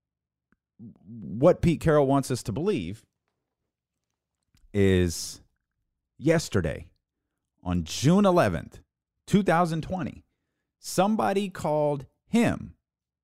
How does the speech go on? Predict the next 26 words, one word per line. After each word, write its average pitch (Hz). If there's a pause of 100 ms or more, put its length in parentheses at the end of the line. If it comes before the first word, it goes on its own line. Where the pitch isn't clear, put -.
(160)
Pete 226
Carroll, 123
somebody 226
called 208 (440)
him 98 (380)
and 143
asked 156
him 151
about 131
Colin 131
Kaepernick. - (1500)
Pete 233
Carroll 180
never 101 (180)
coached - (300)
Colin 95
Kaepernick. 80 (240)
He 151
worked 156
him 196
out 101 (400)
one 160
time 117 (540)
three 220
years 214
ago. -